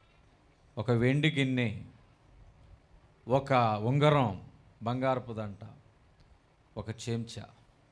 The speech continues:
మగబిడ్డనిస్తే నేను దేవునికి ఇస్తానని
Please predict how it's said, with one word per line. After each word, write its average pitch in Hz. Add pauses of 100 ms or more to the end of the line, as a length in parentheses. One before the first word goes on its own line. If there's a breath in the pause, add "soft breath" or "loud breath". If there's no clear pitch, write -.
(1400)
మగబిడ్డనిస్తే 143
నేను 147
దేవునికి 123 (600)
ఇస్తానని 120